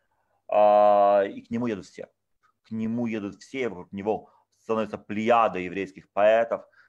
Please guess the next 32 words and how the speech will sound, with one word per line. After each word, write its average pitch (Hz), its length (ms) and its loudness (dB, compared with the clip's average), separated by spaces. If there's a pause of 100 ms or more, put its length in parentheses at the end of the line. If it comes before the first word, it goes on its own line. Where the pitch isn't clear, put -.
При 92 100 -14
том, 110 160 -2
при 110 120 -10
всем, 113 280 -4
что 110 140 -14
Бялик 107 380 0
делает 101 240 -6
в - 40 -4
Одессе 98 420 -8 (180)
издательство 113 640 -4
свое, 143 500 -6 (360)
а, 104 340 0
и 120 80 -10
внутри 104 300 -10
издательства 113 340 -2
есть 107 140 -10
еще 135 260 -4
издательство. 98 440 -4
Он 95 160 -12
там 95 180 -10
очень, - 320 -10
они 117 160 -6
очень 107 180 -10
четко - 240 -6
там 95 160 -10
делят 143 280 -6
все. - 260 -8 (320)
Но 107 260 -2
чтобы 107 220 -14
вы - 40 -20
просто 120 220 -10
представили, 131 520 -4